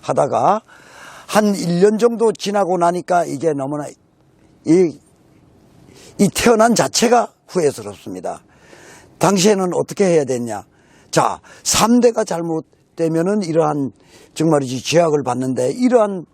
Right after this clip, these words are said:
느낌을 제가 많이 하게 됐던, 어, 이런 계기가 됐던 거죠. 그래서 우리 조부님께서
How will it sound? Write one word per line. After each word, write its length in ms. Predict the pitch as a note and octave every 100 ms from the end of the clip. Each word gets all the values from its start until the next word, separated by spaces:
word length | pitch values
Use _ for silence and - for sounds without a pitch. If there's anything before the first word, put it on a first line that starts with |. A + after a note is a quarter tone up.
| _
느낌을 440 | C3 C#3+ - D3 C3
제가 340 | C#3+ A#2+ A2+ - - - -
많이 320 | G#2 B2 D3
하게 420 | B2+ - - G#3 F#3+
됐던, 400 | G2+ - B2 G#2 - _ - - - - -
어, 40 | C3+ B2
이런 240 | C3 C3+ B2+
계기가 420 | - D3 C3+ C3
됐던 340 | A2 G#2+ A2
거죠. 480 | G#2 F#2 F#2 F#2+ D#3 - - - _
그래서 480 | F#3+ G3 D#3 C#3+ F#2 _ _ _ _ - -
우리 380 | F3 E3 D#3 - _ _ - - -
조부님께서 960 | D3 D3+ G#3 A3+ G#3+ G3+ D3 C#3+ G2